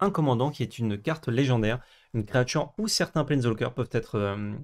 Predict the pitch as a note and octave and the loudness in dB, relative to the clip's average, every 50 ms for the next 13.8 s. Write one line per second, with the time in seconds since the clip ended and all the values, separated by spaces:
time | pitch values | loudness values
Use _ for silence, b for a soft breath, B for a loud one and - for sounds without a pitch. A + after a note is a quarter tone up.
0 | D#3+ - - C3+ G#2+ A2 G#2 - - - G#2+ G#2 G#2+ C3 A#2 A2 G#2+ G#2+ B2+ E3 | -14 -12 -12 -6 -4 -4 -4 -4 -4 -4 -4 -2 0 0 2 2 2 2 0 -2
1 | B B B B B B B - A2+ A2 G#2 - B2+ B2+ C3+ C3+ B2 - - A2+ | B B B B B B B -6 -6 -4 -2 0 0 2 2 0 0 -2 -4 -4
2 | G#2+ G2+ A2 A2+ G#2+ B2 C3 A#2+ A2 G#2 A#2+ C#3 C3 - A#2+ G#2+ G2+ G2+ F#2+ G2 | -6 -6 -6 -6 -4 -2 -2 -2 -2 -2 -2 -4 -4 -6 -8 -8 -8 -8 -8 -6
3 | G2 G#2+ G2+ G2 G2 F#2+ G2 G2 G2 G2+ - - - A#2 - G#2 G2 F#2+ - _ | -4 -2 0 0 0 0 -2 -4 -4 -6 -8 -8 -10 -8 -8 -8 -8 -8 -12 _
4 | _ - - - C3 C#3 C3 A#2+ G#2+ G2+ G#2+ G2 G#2 G2+ G2+ G#2+ - - - A2+ | _ -4 0 2 4 4 4 4 2 2 2 2 2 2 2 -2 -6 -6 -4 -2
5 | G2 G#2+ B2+ C#3+ B B B B B B B B B B - A#2 G#2+ G#2 G#2+ G#2 | -2 -2 -4 -4 B B B B B B B B B B 0 2 2 2 2 2
6 | - B2+ A2+ A#2+ A2+ C3 C3 - - E3+ D3 C3 - - D#3+ F3+ F3+ - - A#2+ | 2 2 4 4 2 2 -2 -2 0 0 0 0 0 0 2 2 2 0 -2 -4
7 | G#2+ A2 G#2+ A#2+ A#2 C3+ B2+ G#2+ A#2+ D3 - A2 G#2 G2+ A2 D3 F#3+ F3+ B2+ B2 | -4 0 0 0 0 0 0 0 0 0 0 0 -2 0 0 0 2 2 2 2
8 | A#2 A2+ - A#2+ G#2+ G#2 C#3 D#3+ B2+ A2+ G#2+ G#2+ B2 C3 C#3+ B2+ A#2 G#2+ G#2+ G#2 | 2 2 0 0 0 0 0 0 0 -2 -2 0 0 0 0 2 0 0 2 2
9 | G#2 G2+ G#2 A2+ A#2 A#2+ G2+ A2 A#2 - - E3+ D3+ C3+ A#2+ C#3 D#3 C3 B2 - | 2 2 0 0 0 0 -2 -4 -4 -4 -4 -2 -2 -2 -2 -2 -4 -6 -6 -4
10 | - F3 F3 D3 B2+ G#2 G#2+ G#2+ C3 - - b b b b b b b b - | 0 0 2 2 2 2 2 0 0 -4 -8 b b b b b b b b -10
11 | - - G#2+ A2+ A#2+ C3 D3 - - - - B2+ - - A2+ A2+ A#2 A#2 G#2 G#2 | -6 -4 0 2 4 4 4 2 0 -2 -4 -4 -2 0 2 2 2 2 0 -2
12 | G2+ - A2 G#2 G2 G2 G2 G2+ G2 G2 F#2+ - A#2 - - - - - - G#2 | -4 -4 -4 -2 -2 0 0 0 -2 -2 -2 -4 -8 -10 -12 -16 -14 -10 -6 -2
13 | G#2+ G2+ - - G#2+ G2+ G2+ A#2+ A#2+ - - G#2+ G#2+ - - | -2 -2 -2 -2 -4 -4 -4 -4 -4 -2 -2 -2 -2 -4 -4